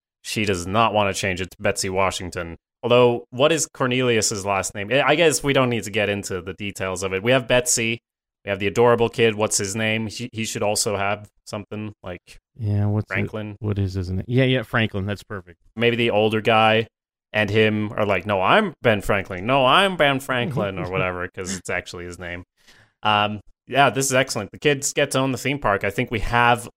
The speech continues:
Speaker 1: almost everything we need. I mean, going through the beats of the pilot, we start out, it's their honeymoon,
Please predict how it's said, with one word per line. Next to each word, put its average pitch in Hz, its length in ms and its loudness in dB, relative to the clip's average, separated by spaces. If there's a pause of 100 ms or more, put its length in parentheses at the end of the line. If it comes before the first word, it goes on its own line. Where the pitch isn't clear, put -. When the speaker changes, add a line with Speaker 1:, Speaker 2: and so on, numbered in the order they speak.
Speaker 1:
almost 131 420 4
everything 120 460 2
we 107 120 -2
need. 110 380 -2 (100)
I 127 80 -2
mean, 131 280 2 (320)
going 170 180 8
through 165 140 0
the 147 80 2
beats 135 260 0
of 117 80 -6
the 107 80 -4
pilot, 120 500 0 (220)
we - 40 -8
start 135 300 4
out, 127 320 4
it's 107 160 -6
their 98 140 -6
honeymoon, 123 600 0